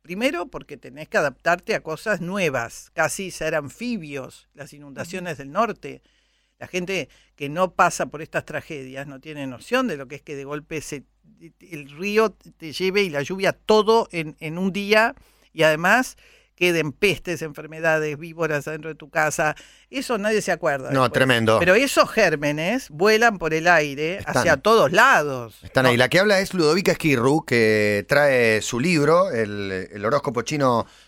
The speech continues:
Speaker 3: dos mil diecinueve, eh, que vive en Tras la Sierra, que tiene el libro y que tiene otro libro.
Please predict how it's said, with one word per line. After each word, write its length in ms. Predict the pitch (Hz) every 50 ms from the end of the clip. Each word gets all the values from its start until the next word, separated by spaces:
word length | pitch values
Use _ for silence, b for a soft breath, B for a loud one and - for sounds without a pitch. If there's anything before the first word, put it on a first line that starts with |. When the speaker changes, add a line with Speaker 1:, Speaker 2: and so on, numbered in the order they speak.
| b b
Speaker 3:
dos 160 | 120 127 107
mil 200 | 135 156 156 151
diecinueve, 800 | 135 131 127 - - 139 143 160 160 151 139 127 127 135 139 127 - B B B B B B B -
eh, 480 | 120 120 117 113 110 107 107 107 104 -
que 80 | 113
vive 160 | 123 160 165 156
en 80 | 131
Tras 160 | - 127 123
la 120 | 123 127 131
Sierra, 520 | - 202 202 180 165 147 151 165 170 180 -
que 120 | - 113
tiene 200 | - 151 151 139
el 60 | 135
libro 260 | 160 202 208 185 151
y 60 | 127 101
que 80 | 117
tiene 220 | 110 - 156 151 135
otro 180 | 117 120 117
libro. 460 | 139 175 180 165 151 147 147 156 180